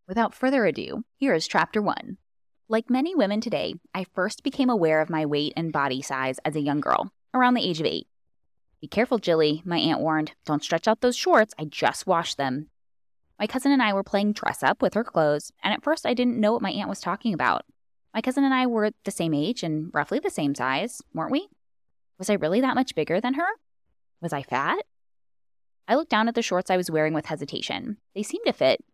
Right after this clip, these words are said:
but this was the first time I remember comparing my body to another girl and feeling inadequate. There must be something wrong or bad about me. I don't think my aunt meant anything malicious with her words. It was just what I made those words mean, because I made it mean that I must be fat.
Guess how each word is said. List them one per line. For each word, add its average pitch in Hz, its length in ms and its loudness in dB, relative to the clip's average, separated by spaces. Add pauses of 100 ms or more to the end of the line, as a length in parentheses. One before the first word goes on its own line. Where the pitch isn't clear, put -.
(100)
but 220 140 -6
this 254 160 0
was 370 140 -4
the 427 80 -4
first 196 260 2
time 185 140 -2
I 175 60 -2
remember 160 340 0
comparing 165 420 -4
my 226 140 0
body 160 300 -2
to 156 100 -2
another 151 260 0
girl 135 340 2
and 143 160 -6
feeling 156 280 -2
inadequate. - 500 -2 (360)
There 196 120 2
must 185 220 -4
be 285 80 -2
something 226 400 -2
wrong 160 360 0
or 143 80 -2
bad 151 220 -4
about 139 280 -4
me. - 240 -10 (500)
I - 20 2
don't 320 140 4
think 285 140 4
my 196 200 2
aunt 190 220 -2
meant - 260 -4
anything 185 400 0
malicious 151 460 -2
with 139 120 -4
her 143 120 -2
words. 139 520 0
It 170 120 -2
was 175 100 -2
just 165 220 -4
what 165 340 0
I 151 240 0
made 208 260 2
those 143 240 0
words - 260 -4
mean, - 260 -12 (240)
because 165 160 -2 (240)
I 185 240 2
made 165 160 2
it - 80 -4
mean 131 320 -2 (120)
that - 140 -2
I 151 120 0
must - 240 -2
be - 100 -12
fat. - 260 -6